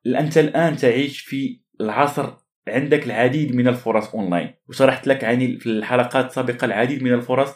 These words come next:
اللي ممكن تستغلها لكي تحصل على مال، لكي لا تبقى في هذه العبودية. فبالتالي لو كنت تطبق عليك هذه الحالة،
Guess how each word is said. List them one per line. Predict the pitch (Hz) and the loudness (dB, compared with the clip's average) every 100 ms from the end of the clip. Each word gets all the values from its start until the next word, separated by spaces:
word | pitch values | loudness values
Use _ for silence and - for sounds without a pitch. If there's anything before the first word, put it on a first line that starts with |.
| - | -4
اللي | 110 | 0
ممكن | 139 160 156 | 0 0 -4
تستغلها | 143 127 135 135 135 151 | -4 -2 0 0 0 0
لكي | 143 - | -2 -2
تحصل | 120 147 - 123 | 0 -2 -2 0
على | 107 117 117 | 2 2 4
مال، | 135 160 156 107 | 4 4 2 -6
لكي | 120 139 139 | -4 0 4
لا | 156 | 4
تبقى | 156 127 131 | 2 -2 -4
في | 123 | -6
هذه | 110 104 | -2 -2
العبودية. | 90 95 90 90 76 - - _ _ | 0 -2 -2 -6 -8 -14 -18 _ _
فبالتالي | - 123 - 165 110 87 - _ 98 | -8 -6 -2 2 2 2 -8 _ 2
لو | 123 131 | 4 4
كنت | 185 165 | -2 -2
تطبق | 165 165 156 151 117 | -2 0 2 2 2
عليك | 131 147 123 | 2 2 4
هذه | 120 | 2
الحالة، | 117 120 135 175 | 2 -2 2 2